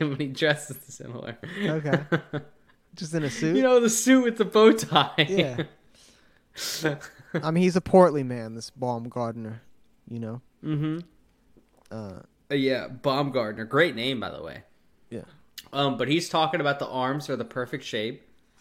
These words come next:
Speaker 1: And then he says that, um, he says the chair's great, and then he tries to sit in it, and it absolutely collapses.
Speaker 2: Yeah.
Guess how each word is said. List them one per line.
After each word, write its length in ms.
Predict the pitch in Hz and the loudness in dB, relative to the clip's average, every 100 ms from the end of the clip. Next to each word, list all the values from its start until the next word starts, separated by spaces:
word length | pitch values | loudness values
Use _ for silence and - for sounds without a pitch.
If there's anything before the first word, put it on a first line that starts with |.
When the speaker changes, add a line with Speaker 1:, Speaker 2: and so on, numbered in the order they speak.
| _ _ _ _ _ | _ _ _ _ _
Speaker 1:
And 160 | 135 135 | -4 -2
then 140 | 131 | -2
he 180 | 123 131 | -4 -6
says 480 | - 139 131 127 - | -2 0 0 -4 -4
that, 500 | 127 120 107 - 123 | -2 -2 -4 -8 -8
um, 640 | 120 113 104 92 98 87 | -6 -6 -8 -12 -16 -18
he 120 | - 127 | -10 -6
says 220 | 139 120 | -4 -6
the 80 | 117 | -6
chair's 340 | 160 165 156 | 0 0 0
great, 320 | 135 127 123 110 | -2 -2 -2 -4
and 100 | 127 | -4
then 80 | 127 | -4
he 80 | |
tries 320 | 113 147 135 117 | -6 -6 -6 -6
to 80 | |
sit 340 | 110 - 170 117 | -10 -6 -6 -6
in 140 | 104 | -12
it, 180 | 104 127 _ _ _ _ _ - | -14 -16 _ _ _ _ _ -10
and 140 | 123 | -8
it 100 | 120 | -6
absolutely 520 | 117 127 - 135 127 | -4 -4 -6 -10 -10
collapses. 760 | 120 120 107 107 - - - - _ _ _ _ _ _ _ _ _ _ _ _ _ _ - | -10 -8 -8 -8 -12 -20 -20 -20 _ _ _ _ _ _ _ _ _ _ _ _ _ _ -14
Speaker 2:
Yeah. 180 | 107 | -14